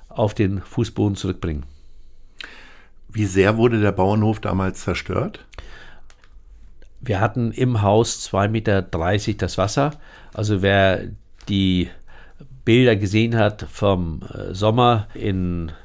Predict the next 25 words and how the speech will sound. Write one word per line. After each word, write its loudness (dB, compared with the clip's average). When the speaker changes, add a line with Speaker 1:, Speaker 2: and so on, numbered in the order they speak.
Speaker 1:
Rheinland-Pfalz, 2
äh, -2
Ahrweiler 4
und -4
Co., 2
der -2
hat -4
gesehen, 2
äh, -6
was -2
Wasser 2
anrichten 0
kann. 2
Und -2
man -2
kann -4
eigentlich -2
sagen, 0
das -4
sah 4
bei -2
uns -2
eins -2
zu -2
eins -6